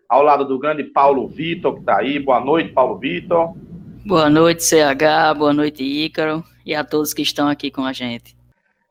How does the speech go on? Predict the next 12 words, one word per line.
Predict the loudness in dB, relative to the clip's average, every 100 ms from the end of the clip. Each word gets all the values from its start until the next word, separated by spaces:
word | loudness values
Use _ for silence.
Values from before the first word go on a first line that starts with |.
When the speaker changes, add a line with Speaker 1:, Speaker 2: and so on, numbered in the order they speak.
| _
Speaker 1:
E | -12 -6 -2 0
um | -2 2
grande | 2 4 2
prazer | 2 4 2 0 -4
estar | -4 2 2
recebendo | 2 0 0 0 -2 -4 -4 -8 -10
o | -8 -6
Ícaro | -4 -4 -2
Carvalho, | -2 -2 2 2 2 -2
jornalista | -6 -2 0 -2 -4 -10 -8 -2
da | 0
Rádio, | 0 -2 -4 -16